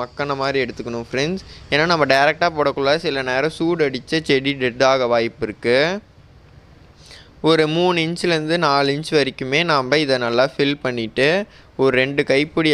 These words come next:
அளவுக்கு நாம் வேப்பம் புண்ணாக்கு தூவி விட்டுக்கிறோம் ஃப்ரெண்ட்ஸ். ஏன்னா, அப்போ தான் வேர்ப்புழு பிரச்சனைலாம் வராம இருக்கும். தொட்டியில் அவ்வளோ சீக்கிரம் எறும்பும் சேராது ஃப்ரெண்ட்ஸ். அதனால தான் நம்ம வேப்பம் புண்ணாக்கு அடியில சேர்த்துக்கிறோம். இப்போ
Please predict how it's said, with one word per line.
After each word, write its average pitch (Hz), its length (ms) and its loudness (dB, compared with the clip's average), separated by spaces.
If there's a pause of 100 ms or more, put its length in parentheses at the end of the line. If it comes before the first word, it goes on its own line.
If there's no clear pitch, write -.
அளவுக்கு 120 480 0 (160)
நாம் 123 220 -2 (320)
வேப்பம் 135 380 0
புண்ணாக்கு 127 360 -2 (100)
தூவி 139 260 0
விட்டுக்கிறோம் 110 520 -2
ஃப்ரெண்ட்ஸ். 151 360 -4 (340)
ஏன்னா, 151 220 2
அப்போ - 200 -2
தான் 147 200 2
வேர்ப்புழு 147 440 2 (100)
பிரச்சனைலாம் 123 640 -2
வராம 117 400 0
இருக்கும். 143 340 -6
தொட்டியில் 143 320 2
அவ்வளோ 117 260 0
சீக்கிரம் 139 420 0
எறும்பும் 147 420 2
சேராது 113 540 2
ஃப்ரெண்ட்ஸ். 147 340 -6 (440)
அதனால 143 400 2
தான் 160 140 0
நம்ம 139 280 0
வேப்பம் 131 320 -2
புண்ணாக்கு 120 360 -4
அடியில 117 340 -6
சேர்த்துக்கிறோம். 117 640 0 (520)
இப்போ 135 140 0